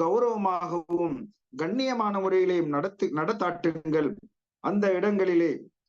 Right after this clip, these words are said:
உணர்வுகளுக்கு அடிமைப்பட்டு, அந்த இடங்களின்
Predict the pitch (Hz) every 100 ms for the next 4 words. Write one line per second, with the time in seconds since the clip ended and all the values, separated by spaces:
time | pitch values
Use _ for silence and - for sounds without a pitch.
0 | _ _ _ _ _ _ _ _ - 151
1 | 214 240 233 220 208 208 165 208 240 208
2 | 185 - 180 135 - _ _ - 180 202
3 | 170 127 - _ _ _ _ _ - 156
4 | 233 247 220 202